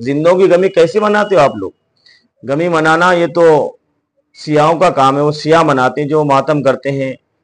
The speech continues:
अपने जो सोचते हैं कि हमारी जो गलतियाँ हैं, गुनाहें हुई, अल्लाह इसे माफ़ करे। तो प्यारे दोस्तों, अगर आप इमाम हुसैन रज़ी अल्लाह तआला अन्हु के follower हैं, इमाम हुसैन के ग़ुलाम हैं, इमाम हुसैन के चाहने वाले हैं,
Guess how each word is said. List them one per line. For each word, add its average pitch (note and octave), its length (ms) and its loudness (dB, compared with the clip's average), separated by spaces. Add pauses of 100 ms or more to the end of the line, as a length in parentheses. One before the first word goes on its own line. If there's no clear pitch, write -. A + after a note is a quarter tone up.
(160)
अपने C#3+ 380 -4
जो C#3+ 320 2
सोचते D3+ 340 -4
हैं D#3 120 -2
कि D#3 60 -2
हमारी D3 300 0
जो D3+ 100 -2
गलतियाँ C#3 460 2
हैं, D3+ 100 0
गुनाहें C#3+ 320 0
हुई, E3 280 0 (320)
अल्लाह C#3+ 240 2
इसे D3 160 -2
माफ़ C#3+ 300 0
करे। C#3 160 2 (480)
तो C3 40 -18
प्यारे D3+ 320 0
दोस्तों, E3 360 0 (340)
अगर C#3 180 2
आप D3+ 160 2
इमाम D3 300 0
हुसैन D#3 360 -2
रज़ी C#3+ 140 0
अल्लाह C#3+ 300 2
तआला C3+ 240 0
अन्हु C#3+ 160 -4
के B2+ 120 -6
follower C#3 460 2
हैं, E3+ 260 0 (280)
इमाम D3+ 300 0
हुसैन D3+ 260 -2
के C#3+ 140 0
ग़ुलाम D#3+ 380 2
हैं, F3 80 0
इमाम C#3+ 260 0
हुसैन C#3 280 -4
के C#3 60 -4
चाहने E3 320 0
वाले D#3 260 2
हैं, D#3 200 -2